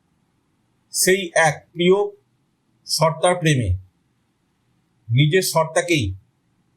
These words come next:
বিলুপ্ত করে দিয়েছেন, যেন তিনি ছাড়া আর কিছু না থাকে। ওলদাতুল ওজুদ মানে আল্লাহ ও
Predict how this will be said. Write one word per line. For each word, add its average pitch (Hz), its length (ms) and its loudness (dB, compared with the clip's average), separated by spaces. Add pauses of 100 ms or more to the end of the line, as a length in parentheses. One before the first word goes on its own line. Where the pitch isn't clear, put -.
(240)
বিলুপ্ত 175 460 0
করে 185 520 0 (480)
দিয়েছেন, 135 540 0 (840)
যেন 151 320 2
তিনি 185 320 -2
ছাড়া 123 480 -2 (280)
আর 147 240 0
কিছু 180 240 -2
না 156 220 0
থাকে। 98 320 -2 (1300)
ওলদাতুল 180 640 0
ওজুদ 151 420 0 (460)
মানে 160 440 0 (880)
আল্লাহ 156 480 0 (380)
ও 156 120 0